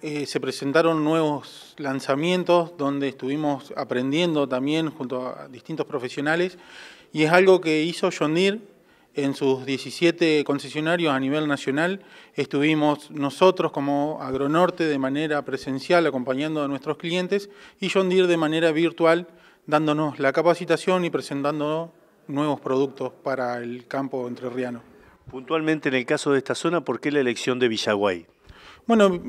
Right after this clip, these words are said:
Speaker 1: elegimos Villaguay más que nada porque ser una zona central donde logísticamente todos nuestros clientes, los más importantes,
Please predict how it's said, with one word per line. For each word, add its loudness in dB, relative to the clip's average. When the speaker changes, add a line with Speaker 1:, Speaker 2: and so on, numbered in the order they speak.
Speaker 1:
elegimos 6
Villaguay 6
más 2
que -2
nada 6
porque 2
ser 0
una -2
zona -2
central 2
donde 4
logísticamente 0
todos 6
nuestros -2
clientes, 0
los -2
más -4
importantes, -2